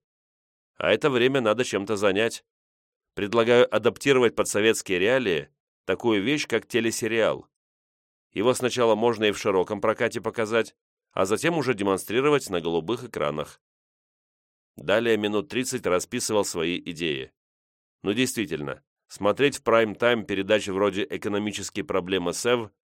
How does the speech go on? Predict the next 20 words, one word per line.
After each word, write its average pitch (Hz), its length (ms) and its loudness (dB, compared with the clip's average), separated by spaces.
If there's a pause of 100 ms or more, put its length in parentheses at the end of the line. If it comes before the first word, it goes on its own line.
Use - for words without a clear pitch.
(260)
или 123 160 2
концерт 113 460 0
узбекского 98 540 0
ансамбля 95 380 0
песен 95 360 -4
и 87 40 -2
танцев 90 380 -2
«Бахор» — 107 500 -4 (600)
преступление 95 640 -2
против 113 320 -4
здравого 107 440 2
смысла. 98 500 -6 (760)
Фурцева 113 640 0
задавала 95 500 2
вопросы, 117 720 0 (260)
опять 131 380 2
подозрительно 104 720 -2
на 87 80 0
меня 85 260 -2
посматривала, 95 920 -4